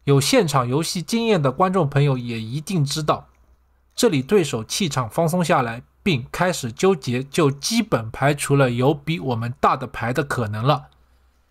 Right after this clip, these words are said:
但是非常不幸的是，就在最终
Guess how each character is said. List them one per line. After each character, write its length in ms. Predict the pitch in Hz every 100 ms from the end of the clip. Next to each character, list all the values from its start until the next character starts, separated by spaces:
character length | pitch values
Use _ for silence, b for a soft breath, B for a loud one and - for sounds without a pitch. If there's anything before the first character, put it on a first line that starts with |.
| _ _ _ _
但 220 | - 175 139
是 280 | 160 139 - -
非 220 | 208 214
常 260 | 160 156
不 100 | 147
幸 220 | 147 220 180
的 100 | 135
是， 280 | - 113 - b _
就 220 | - 208
在 380 | 156 175 139 135 -
最 160 | 190
终 240 | 147 180